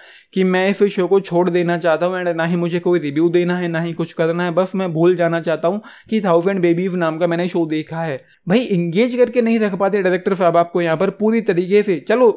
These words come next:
पूरी तरीके से छोड़ो, कम से कम कुछ ऐसा तो हो कि इंटरेस्टिंग लगे, देखने में मज़ा आए। ऐसे करके आप यूँ मान के चलिए कि, आ, प्लॉट पर अगर मैं थोड़ा बहुत बताऊँ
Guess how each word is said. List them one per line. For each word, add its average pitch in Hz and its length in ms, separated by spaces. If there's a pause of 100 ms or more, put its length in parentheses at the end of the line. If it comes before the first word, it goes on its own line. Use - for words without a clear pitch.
पूरी 247 240
तरीके 214 360
से 220 140
छोड़ो, 170 320
कम 190 200
से 208 100
कम 220 160
कुछ 220 220
ऐसा 180 300
तो 190 140
हो 196 100
कि 214 120
इंटरेस्टिंग 190 680
लगे, 143 280 (320)
देखने 208 380
में 196 120
मज़ा 165 380
आए। 135 200 (380)
ऐसे 233 240
करके 220 280
आप 220 160
यूँ 202 160
मान 196 220
के 202 80
चलिए 190 340
कि, 214 180
आ, 160 160
प्लॉट 233 480
पर 240 120
अगर 226 180
मैं 226 140
थोड़ा 190 280
बहुत 170 240
बताऊँ 180 440